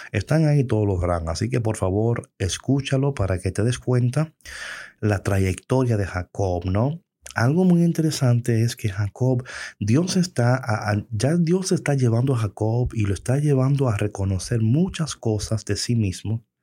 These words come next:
Óyeme, ¿cómo cuesta reconocer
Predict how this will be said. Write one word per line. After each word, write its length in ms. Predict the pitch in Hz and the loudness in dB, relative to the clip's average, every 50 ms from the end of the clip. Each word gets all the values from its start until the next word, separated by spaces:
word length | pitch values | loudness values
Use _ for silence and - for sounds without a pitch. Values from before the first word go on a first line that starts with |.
| _ _ - - - - - - _ _ _ _ _ _ _ _ _ _ _ _ _ _ _ _ _ _ _ | _ _ -20 -20 -20 -20 -20 -20 _ _ _ _ _ _ _ _ _ _ _ _ _ _ _ _ _ _ _
Óyeme, 340 | - 147 151 143 120 101 95 | -2 2 2 4 4 2 0
¿cómo 420 | - - - 135 151 175 190 180 185 | -2 0 0 2 4 4 2 2 2
cuesta 680 | - 113 110 107 107 101 - - - 98 92 95 - - - - - - - - - - - _ _ | 0 2 2 2 2 0 -2 -4 -2 -2 -2 -2 -4 -8 -12 -10 -12 -14 -16 -18 -20 -20 -20 _ _
reconocer 1000 | - - - 110 101 - - 95 92 90 87 85 - - 98 95 98 92 - | -10 -4 -2 -2 -2 0 -2 0 0 0 -2 -2 -2 -2 -2 -2 -2 -4 -6